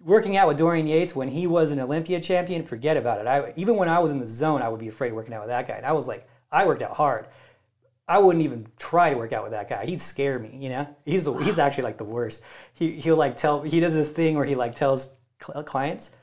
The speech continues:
uh, like, like, "All right, two more," and then they do the two more. He's like, "All right, two more." <laughs> "All right, two more," and he keeps two moreing them, three moreing them,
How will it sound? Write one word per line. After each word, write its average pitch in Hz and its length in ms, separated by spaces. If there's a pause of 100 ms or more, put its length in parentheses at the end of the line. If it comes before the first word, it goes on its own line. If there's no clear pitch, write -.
(400)
uh, 120 280
like, 131 160
like, 120 140
"All 151 80
right, 185 160
two 214 160
more," 202 260
and 143 100
then 147 80
they 135 120
do 147 120
the 170 100
two 175 160
more. 190 300 (380)
He's 147 60
like, 156 100
"All 208 60
right, 190 100
two 208 140
more." 208 400 (160)
<laughs> - 180
"All 196 80
right, 185 100
two 208 140
more," 208 240
and 170 100
he 185 60
keeps 190 280
two - 220
moreing 190 280
them, 208 180
three 185 160
moreing 185 300
them, 240 160